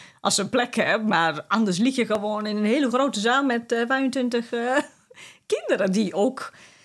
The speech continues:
ja, mystery sickness of bizarre ziektes of, ja, dan, dan lig je daar gewoon. Dus dat, dat voor mij, ehm, wound is really, hè? Nou, dat is wat Rumi, eh, dat zo mooi heeft gezegd.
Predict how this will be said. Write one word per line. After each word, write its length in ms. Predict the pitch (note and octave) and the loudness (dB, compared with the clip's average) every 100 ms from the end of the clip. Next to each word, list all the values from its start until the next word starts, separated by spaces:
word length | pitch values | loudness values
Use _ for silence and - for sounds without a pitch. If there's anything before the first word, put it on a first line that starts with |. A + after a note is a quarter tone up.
| _ | _
ja, 280 | - E3 E3+ | -8 -2 0
mystery 800 | F3 A#3 C#4 - C#4+ A#3+ A#3 A3 | 2 2 0 0 0 2 2 0
sickness 580 | F#3+ B3 - G3+ G3 - | 0 -2 -2 -2 -2 0
of 140 | E3+ | -2
bizarre 680 | F3+ G3+ F#3+ F#3 F3 E3 E3 | 0 2 2 2 2 0 0
ziektes 680 | C3+ F#3 - - D3 E3+ D3+ | 0 -2 -2 -4 -4 -4 -2
of, 240 | E3 - - - _ _ _ _ _ _ | -4 -6 -18 -20 _ _ _ _ _ _
ja, 280 | A#3 C#4+ | -2 -2
dan, 240 | G3 D#3+ D3 | -2 -2 -4
dan 160 | D#3 | -2
lig 140 | D#3+ C#4+ | -2 -2
je 140 | - C#5 | -2 0
daar 220 | C#4+ G#3+ | 2 0
gewoon. 580 | F#3 D#3 D#3 C#3 C3+ D3+ | -2 -4 -4 -6 -8 -4
Dus 340 | G3+ - - - | -2 -2 -6 -8
dat, 240 | - G#3+ - | -4 -4 -4
dat 420 | - A3 - - | -2 -2 -2 -4
voor 140 | - G3+ | -2 0
mij, 460 | A#3+ D4 C4 A3 - | 2 2 2 0 -2
ehm, 420 | F3+ F#3+ F#3+ F#3+ F#3+ - _ _ _ _ _ _ _ _ - | -4 -2 -2 -2 -4 -8 _ _ _ _ _ _ _ _ -12
wound 520 | - F#3+ D#4+ F4 A3 - | -2 0 2 2 0 0
is 220 | G3+ F#3+ G3 | -2 -2 0
really, 380 | A#3+ C#4+ G3 D#3 | 0 0 0 -2
hè? 240 | C#4 F4 | -6 -4
Nou, 140 | A#3+ E3 | -4 -2
dat 120 | F3 | -4
is 60 | E3 | -4
wat 180 | E3 | -4
Rumi, 540 | F3+ F3+ F#3+ D#3+ D#3+ D#3+ | -2 0 0 -2 -6 -8
eh, 280 | D3 C#3+ - | -10 -10 -8
dat 140 | C#3 | -6
zo 340 | - G3+ G#3+ G#3 | -4 0 0 0
mooi 340 | F#3+ F#3+ F3+ | 0 0 -2
heeft 160 | F3+ - | -4 -8
gezegd. 500 | F3 F#3+ E3+ E3+ | -8 -4 -4 -6